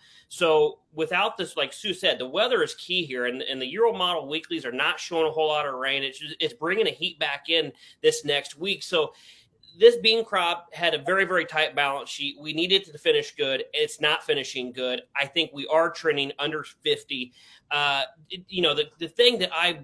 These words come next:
I battle with here is if we trend under fifty, if we get to the fourteen thirty levels, can we be competitive enough with Brazil to move the bushels? I, I think, you know, and, and what kind of number of fudging will the U S D A do at the end of the day, I think, to, to, you know,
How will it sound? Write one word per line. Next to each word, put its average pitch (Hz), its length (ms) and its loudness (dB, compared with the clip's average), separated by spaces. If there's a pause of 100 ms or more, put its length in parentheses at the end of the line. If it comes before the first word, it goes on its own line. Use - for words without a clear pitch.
(140)
I 147 120 0 (120)
battle 170 380 2
with 147 160 0
here 135 360 -6
is 143 300 0 (500)
if 226 140 -2
we 165 80 -2
trend 180 300 0
under 170 200 0
fifty, 135 720 -4
if 131 80 -20
we 143 80 -8
get 175 240 2
to 175 100 -8
the 151 80 -4
fourteen 151 560 -2
thirty 139 360 -2
levels, 123 540 -4 (800)
can 180 180 4
we 196 100 2
be 185 160 -2
competitive 147 600 -4
enough 139 360 -2
with 143 180 -4
Brazil 131 420 -6
to 131 120 -14
move 127 220 -8
the 113 60 -12
bushels? 117 580 -6
I, 135 220 -6
I 123 40 -2
think, 135 300 2
you 143 140 -6
know, 135 80 -2
and, 139 160 -2
and 143 120 -4
what 165 160 0
kind 151 200 0
of 135 260 -4
number 139 380 -2
of 139 100 -8
fudging 139 400 -2
will 131 140 -4
the 123 80 -8
U 135 140 -2
S 123 120 -4
D 127 140 -2
A - 20 -6
do 127 180 -6
at 120 120 -4
the 120 100 -4
end 113 80 -4
of 110 60 -16
the 110 80 -14
day, 113 260 -2
I - 20 -2
think, 113 240 -6
to, 110 140 -4 (300)
to, 139 140 0
you 131 140 -6
know, 104 120 -6